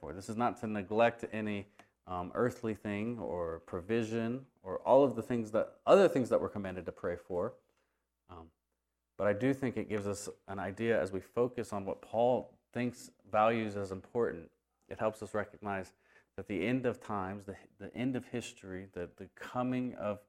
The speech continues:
Christ to judge the living and the dead, that is the ultimate deciding factor. That is the most important thing,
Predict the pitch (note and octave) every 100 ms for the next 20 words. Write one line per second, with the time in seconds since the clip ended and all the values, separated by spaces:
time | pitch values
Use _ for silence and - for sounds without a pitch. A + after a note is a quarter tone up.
0 | _ - G#2+ G#2+ - G2 G2 G#2+ A2+ -
1 | G#2 G#2 G#2 G2+ G2 F#2 G2 F#2+ - _
2 | _ _ _ - A2 A2 - B2+ B2 A2
3 | F#2+ _ _ _ _ _ _ - F2+ G#2
4 | G2 G#2+ G2+ E2+ _ _ _ _ _ _
5 | _ - G#2 A2+ G#2 G2+ F#2+ F#2+ F#2+ -
6 | E2+ G#2 G2+ G#2 G#2 A2 A2 G#2+ G#2 G#2
7 | - G2+ G2 F#2+